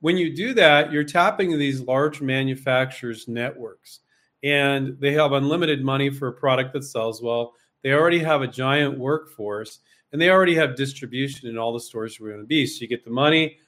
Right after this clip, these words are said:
the workforce, and distribution all in one place.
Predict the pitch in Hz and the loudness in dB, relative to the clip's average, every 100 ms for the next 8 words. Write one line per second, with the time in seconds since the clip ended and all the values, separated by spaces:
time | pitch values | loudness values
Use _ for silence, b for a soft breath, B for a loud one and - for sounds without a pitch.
0 | _ - 117 135 139 139 143 143 135 110 | _ -10 -2 -2 -2 0 0 0 -4 -6
1 | 127 - 131 147 143 123 117 117 117 110 | -8 -8 -4 -4 -2 -4 -2 -2 -4 -8
2 | - 175 139 101 - | -4 2 2 0 -12